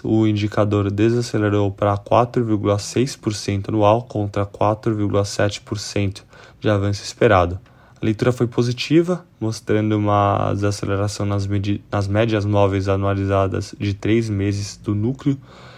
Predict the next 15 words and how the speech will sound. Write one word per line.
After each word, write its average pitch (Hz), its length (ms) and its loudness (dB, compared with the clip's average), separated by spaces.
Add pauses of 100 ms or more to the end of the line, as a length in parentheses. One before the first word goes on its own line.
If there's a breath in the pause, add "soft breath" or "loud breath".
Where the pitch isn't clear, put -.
(260 loud breath)
mas 113 320 2
o 113 60 0
número 110 340 2
ainda 117 280 4
é 135 60 4
bem 110 280 2
acima 107 320 -2
da 101 100 2
meta 101 320 0
de 101 80 -2
dois 101 220 0
por - 180 -8
cento 95 300 -6
do - 100 -4
Fed, 107 420 0